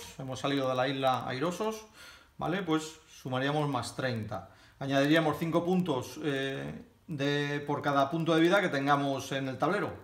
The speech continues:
¿vale? Tenemos dos, y dos, cuatro, y dos, seis, por cinco, treinta puntos más. Y restaríamos tres puntos por cada peligro sin derrotar. Bueno, mm, esos son los que nos quedaron en,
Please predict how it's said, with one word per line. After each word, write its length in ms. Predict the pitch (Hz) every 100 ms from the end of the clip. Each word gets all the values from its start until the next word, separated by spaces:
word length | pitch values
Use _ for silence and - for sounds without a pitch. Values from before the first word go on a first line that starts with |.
| -
¿vale? 220 | 156 - - - - - -
Tenemos 480 | - 143 143 127 -
dos, 360 | 139 151 170 -
y 40 |
dos, 120 | 127 -
cuatro, 420 | 165 165 185 185
y 40 |
dos, 240 | 139 120 -
seis, 500 | 185 196 196 - - - _
por 160 | - 123
cinco, 360 | 170 180 185
treinta 420 | 180 165 160 139 113
puntos 300 | 135 127 117
más. 280 | 110 113 -
Y 80 | 131
restaríamos 500 | 139 147 160 170 151
tres 160 | 160
puntos 460 | 185 202 190 202 - - - - _
por 180 | 139 131
cada 220 | 143 135
peligro 340 | 143 165 180
sin 240 | 180 170 147
derrotar. 560 | 135 120 120 151 117
Bueno, 300 | 107 123 98 92 -
mm, 680 | 120 131 123 123 120 -
esos 320 | 139 - 151 -
son 240 | 165 151
los 140 | 135
que 560 | - 135 131 131 - _ _ _ _ -
nos 200 | 135 131
quedaron 560 | 139 156 156 156 147
en, 500 | 147 147 147 151 -